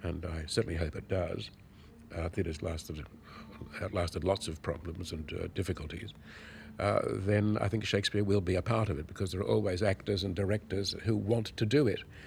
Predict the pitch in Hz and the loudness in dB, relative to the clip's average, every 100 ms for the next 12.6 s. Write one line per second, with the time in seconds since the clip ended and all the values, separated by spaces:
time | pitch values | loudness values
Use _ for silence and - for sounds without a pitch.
0 | - - 104 95 120 120 101 90 98 95 | -16 -2 2 4 6 6 6 2 2 2
1 | - - 92 104 104 87 90 87 90 90 | 2 -2 2 2 2 2 2 2 0 -2
2 | 82 95 90 90 - 92 82 87 - 98 | 0 0 -2 -4 -4 -2 -2 -4 -2 -2
3 | 87 78 110 - 76 - - - - - | -2 2 2 2 -8 -10 -16 -18 -16 -4
4 | 104 98 98 - 92 98 110 107 - - | -2 0 0 0 -2 0 0 0 -6 -8
5 | - - 90 80 80 85 69 82 - - | -8 -4 -4 -2 -4 -4 -6 -8 -14 -14
6 | - 80 80 - - 85 85 - 90 95 | -4 -4 -4 -12 -4 -2 0 0 2 2
7 | 85 78 104 - - - - - - - | 2 -2 -4 -8 -12 -18 -16 -16 -16 -16
8 | - - 117 107 127 - 117 110 98 - | -14 0 2 4 2 2 2 2 0 -4
9 | 98 127 101 - 78 98 - 110 90 95 | 0 4 4 2 -4 -6 -2 0 0 -2
10 | - - - - - 95 98 92 87 87 | -8 -12 -10 -2 0 0 2 0 2 0
11 | - - - - - - 92 82 82 87 | 0 0 0 -2 -4 -2 0 0 0 -2
12 | 82 - 90 - - - | 0 0 0 0 -6 -10